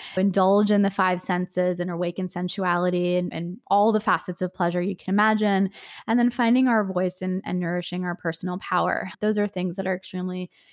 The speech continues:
important to our audience and, and they're important to me. And I've consolidated ten, twenty years of research and experience into this course. So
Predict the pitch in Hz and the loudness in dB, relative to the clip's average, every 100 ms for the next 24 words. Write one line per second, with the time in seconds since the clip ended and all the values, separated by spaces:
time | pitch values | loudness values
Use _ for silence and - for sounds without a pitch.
0 | _ 226 247 294 - 220 240 - 233 220 | _ -2 0 0 0 0 0 0 2 2
1 | 208 202 202 208 - 202 190 - 185 180 | 2 2 2 0 -2 -6 -8 -8 -8 -8
2 | 190 190 220 233 277 294 294 269 233 214 | -8 -8 -6 0 4 6 6 4 2 0
3 | 185 175 - 196 175 175 180 180 185 180 | -2 -4 -6 -8 -6 -4 -2 -2 0 -2
4 | 180 - - - _ - 185 175 175 - | -4 -10 -14 -16 _ -2 2 2 2 0
5 | 180 180 175 175 180 170 - 180 175 180 | 2 2 2 0 -2 -4 -4 -2 0 0
6 | 175 175 175 - 185 180 - 185 180 180 | 0 0 0 0 -2 -2 -4 -2 0 0
7 | 190 - 185 180 185 180 175 - - 165 | 0 0 -2 -2 -2 -2 -2 -6 -2 0
8 | 175 180 - - - - - 254 214 196 | 0 -4 -10 -12 -18 -14 -4 0 2 0